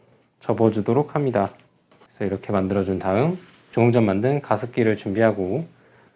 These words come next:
네 부분으로 자른 휴지를 가습기의 사다리 모양 하나에 하나씩 걸어주도록 합니다. 그리고 아랫부분에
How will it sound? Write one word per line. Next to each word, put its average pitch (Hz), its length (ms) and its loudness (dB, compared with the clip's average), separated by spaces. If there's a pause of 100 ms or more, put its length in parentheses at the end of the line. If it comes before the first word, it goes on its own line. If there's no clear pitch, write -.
(260)
네 113 180 6
부분으로 127 520 4
자른 143 680 0 (520)
휴지를 139 640 2 (840)
가습기의 127 800 2
사다리 143 440 4
모양 104 360 2
하나에 139 500 2 (180)
하나씩 139 640 -2 (920)
걸어주도록 113 680 4
합니다. 107 540 2
그리고 127 480 2
아랫부분에 113 840 2